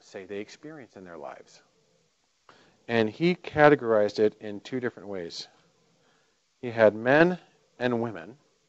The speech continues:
and then he had white or European American and black or African American, okay?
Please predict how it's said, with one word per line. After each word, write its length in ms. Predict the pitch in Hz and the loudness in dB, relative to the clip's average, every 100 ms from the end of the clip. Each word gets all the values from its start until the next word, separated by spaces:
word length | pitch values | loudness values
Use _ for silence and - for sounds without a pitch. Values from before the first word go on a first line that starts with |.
| _ _ _ _ _ _ _ _ _ _ _ _ _ _ _ _ _ _ _ _ - | _ _ _ _ _ _ _ _ _ _ _ _ _ _ _ _ _ _ _ _ -6
and 240 | 117 117 | -2 2
then 160 | 123 131 | 2 2
he 160 | 127 | 0
had 420 | 123 110 107 104 104 _ _ _ _ _ _ _ _ _ _ _ _ _ _ _ _ _ _ _ _ _ _ | 0 6 8 8 6 _ _ _ _ _ _ _ _ _ _ _ _ _ _ _ _ _ _ _ _ _ _
white 400 | 113 107 113 110 | -2 4 4 2
or 100 | 104 | -8
European 480 | 104 104 104 110 101 | -10 -8 -8 -10 -18
American 640 | 98 98 98 98 101 98 104 - | -16 -12 -12 -10 -12 -14 -18 -18
and 420 | 101 95 92 92 _ _ _ _ _ _ _ _ _ - | -12 -10 -12 -14 _ _ _ _ _ _ _ _ _ -2
black 320 | 107 101 104 | 0 0 -4
or 80 | 95 | -12
African 400 | 90 98 95 85 | -12 -16 -20 -20
American, 480 | 80 76 - - - _ _ | -20 -20 -20 -20 -20 _ _
okay? 220 | 98 117 | -16 -14